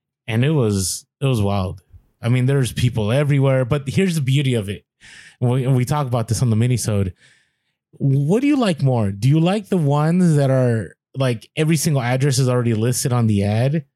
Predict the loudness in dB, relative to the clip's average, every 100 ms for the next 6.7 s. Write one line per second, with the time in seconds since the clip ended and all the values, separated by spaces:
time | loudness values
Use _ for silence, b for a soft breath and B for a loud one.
0 | _ _ _ _ _ -6 -2 0 0 0
1 | 0 0 2 2 2 0 -2 -2 0 0
2 | -2 -2 -2 -2 -2 -2 0 -2 -2 -2
3 | 0 0 0 0 -2 0 2 2 0 0
4 | 0 -2 -2 -2 -2 B B B B _
5 | -12 -4 -2 -2 -2 -6 -4 -4 0 0
6 | 0 -2 -2 0 0 -2 -4